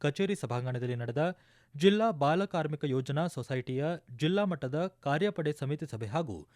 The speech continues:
ಜಿಲ್ಲಾ ಮಟ್ಟದ ಕಾರ್ಯಕಾರಿ ಸಮಿತಿ ಸಭೆಯ ಅಧ್ಯಕ್ಷತೆ ವಹಿಸಿ ಅವರು ಮಾತನಾಡಿದರು. ಬಾಲಕಾರ್ಮಿಕರು ಹಾಗೂ ಕಿಶೋರ ಕಾರ್ಮಿಕ ಮಕ್ಕಳನ್ನು ಕೆಲಸದಲ್ಲಿ ತೊಡಗಿಸಿಕೊಳ್ಳುವುದು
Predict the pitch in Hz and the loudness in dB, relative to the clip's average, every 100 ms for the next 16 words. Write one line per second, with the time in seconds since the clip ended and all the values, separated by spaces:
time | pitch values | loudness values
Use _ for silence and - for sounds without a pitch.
0 | _ - _ 143 208 233 226 185 170 202 | _ -20 _ 6 6 6 2 0 0 0
1 | - 147 165 202 185 165 151 139 139 127 | 2 2 4 2 0 -2 -2 -2 -2 -4
2 | 113 131 110 110 165 - 107 113 - 87 | -4 -4 -4 -4 -4 -4 -4 -4 -4 -8
3 | - 135 143 135 131 101 92 95 87 - | -8 -4 -2 -2 -2 -4 -6 -6 -10 -12
4 | _ _ _ _ _ 135 156 170 160 139 | _ _ _ _ _ 6 6 8 4 2
5 | 143 143 190 143 127 135 190 - 180 - | 0 0 0 2 0 2 0 2 0 2
6 | 226 233 160 139 135 123 113 123 175 113 | 2 2 0 0 0 -2 -2 0 0 -2
7 | 80 - - - 190 214 226 208 214 214 | -6 -18 -20 2 6 6 2 0 2 2
8 | 151 147 151 147 131 131 123 | 2 2 0 0 2 2 2